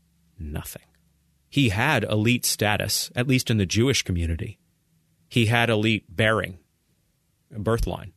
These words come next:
He was raised in a group that was zealous. He kept the law, at least outwardly, blamelessly. So Paul was an elite Jew.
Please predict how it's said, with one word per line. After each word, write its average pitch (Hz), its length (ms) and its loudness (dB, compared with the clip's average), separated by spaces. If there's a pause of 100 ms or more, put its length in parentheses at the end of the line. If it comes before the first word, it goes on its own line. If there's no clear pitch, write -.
(240)
He 120 140 4
was 104 240 0
raised 107 640 2
in 101 380 2 (160)
a 104 80 2
group 113 500 -2
that 101 260 -4
was 98 480 0 (140)
zealous. 92 600 -2 (1160)
He 110 400 0
kept - 460 -4 (320)
the 107 160 -2
law, 104 380 0
at - 160 -4
least 113 280 -2
outwardly, 101 540 -6 (320)
blamelessly. 101 680 -2 (1600)
So 120 220 2
Paul 101 600 0 (240)
was 104 720 -2 (720)
an 120 120 4
elite 110 300 2
Jew. 110 260 0